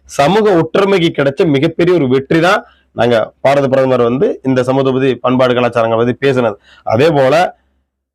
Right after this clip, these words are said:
பாராளுமன்றத்திலேயே சேர, சோழ, பாண்டிய மூவேந்தர்கள் வந்து இவர்கள் தான் அப்படின்னு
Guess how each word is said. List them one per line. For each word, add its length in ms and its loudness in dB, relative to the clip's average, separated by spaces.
பாராளுமன்றத்திலேயே 1040 2
சேர, 420 0
சோழ, 340 0
பாண்டிய 400 0
மூவேந்தர்கள் 800 2
வந்து 200 -2
இவர்கள் 440 0
தான் 140 2
அப்படின்னு 380 -2